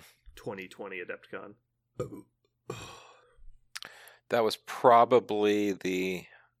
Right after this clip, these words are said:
Speaker 2: Adepticon where I just played Kingdom Death the whole time. It was one of those type deals, I think. I don't know. I didn't play War Machine. Oh, that's all I know.
Speaker 1: Yeah.
Speaker 2: So yeah,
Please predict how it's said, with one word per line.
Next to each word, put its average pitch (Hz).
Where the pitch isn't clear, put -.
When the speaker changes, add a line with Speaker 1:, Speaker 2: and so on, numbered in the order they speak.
Speaker 2:
Adepticon 92
where 85
I 85
just -
played 98
Kingdom -
Death -
the 76
whole 85
time. 58
It -
was -
one 80
of 80
those 82
type 73
deals, 69
I -
think. -
I 101
don't 85
know. 76
I 107
didn't 135
play 127
War 104
Machine. 82
Oh, 95
that's 90
all 87
I 85
know. 80
Speaker 1:
Yeah. 107
Speaker 2:
So 95
yeah, 90